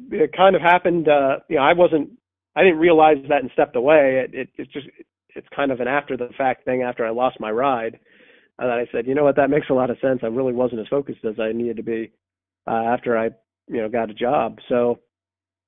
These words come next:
um, so then I, I, I raced, uh, Super Sportsmans for a while, uh, you know, back when they still had no power steering. That was pretty fun. Uh, and then, uh,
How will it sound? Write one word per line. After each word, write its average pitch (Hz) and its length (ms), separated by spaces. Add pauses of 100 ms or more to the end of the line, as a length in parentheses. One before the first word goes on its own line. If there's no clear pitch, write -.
(200)
um, 123 540 (260)
so - 80
then 165 160
I, 185 100 (120)
I, 156 80
I 156 200
raced, 147 460
uh, 135 540
Super 170 220
Sportsmans 147 560
for 139 100
a 131 80
while, 131 440 (580)
uh, 120 420 (1040)
you 135 100
know, 120 60
back 131 240
when 139 80
they 127 120
still 139 140
had 127 140
no 123 140
power 123 340
steering. 123 380
That 123 100
was 131 140
pretty 143 200
fun. 139 340 (520)
Uh, 123 500
and 127 160
then, 127 280
uh, 117 360